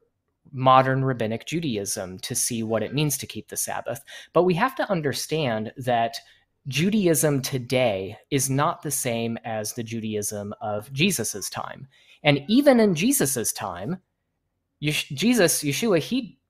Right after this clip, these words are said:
disagreed with some of the Judaisms of his day in regard to what it means to keep the Sabbath. And, and he, um, repudiated many of the, the traditions that went against the heart of the commandment to keep the Sabbath.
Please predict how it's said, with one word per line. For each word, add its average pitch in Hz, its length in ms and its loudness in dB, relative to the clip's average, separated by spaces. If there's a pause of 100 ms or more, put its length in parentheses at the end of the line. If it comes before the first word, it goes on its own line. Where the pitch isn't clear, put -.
(140)
disagreed 196 840 0
with 139 380 4
some 147 360 2
of 135 240 4
the 143 180 -2
Judaisms 139 960 0
of 143 220 -2
his 135 260 0
day 127 360 4
in 139 260 -4
regard 127 340 0
to 131 80 -4
what 120 180 -4
it 117 140 -8
means 110 260 -8
to - 120 -16
keep - 260 -10
the - 80 -14
Sabbath. 90 580 -8 (320)
And, 131 200 2
and 135 180 2
he, 175 300 -2
um, 131 400 0
repudiated 127 760 -2
many 143 300 0
of 120 240 -2
the, 127 160 -10
the 131 200 -2
traditions 127 1120 -2 (260)
that 156 180 2
went 156 360 0
against 139 520 -2
the 135 80 -2
heart 165 440 2
of 127 140 -4
the 131 100 -4
commandment 151 640 -4
to - 100 -20
keep - 240 -20
the - 80 -18
Sabbath. 92 460 -8